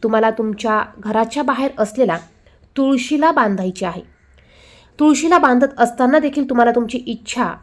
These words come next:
माता तुळशीला सांगायची आहे. आणि ही पोटली जोपर्यंत तुमची इच्छा पूर्ण होत नाही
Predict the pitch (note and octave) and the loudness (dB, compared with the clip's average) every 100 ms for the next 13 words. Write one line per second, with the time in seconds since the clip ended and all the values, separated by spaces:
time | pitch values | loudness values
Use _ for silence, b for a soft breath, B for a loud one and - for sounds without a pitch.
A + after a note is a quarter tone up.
0 | - A3 G#3+ A#3+ A#3+ A3 G#3+ C4 D#4 B3+ | -6 -4 0 -2 2 0 0 -2 0 0
1 | G3+ F#3+ F#3 F3 F3 - _ _ B B | 0 -2 -2 -6 -6 -14 _ _ B B
2 | B - A#3+ C#4+ C#4+ D#4 C4 B3 B3+ A3+ | B 2 2 2 0 0 4 2 2 -4
3 | - - - D4+ D#4+ D#4+ D4 D4+ C#4 B3 | -4 -12 0 2 4 2 2 0 -4 -4
4 | C4+ B3 - C4 B3 A3+ A3+ G#3 G#3+ G#3+ | -6 -8 -6 -8 -4 -2 -2 -2 -4 -2
5 | A#3+ G3+ | -4 -4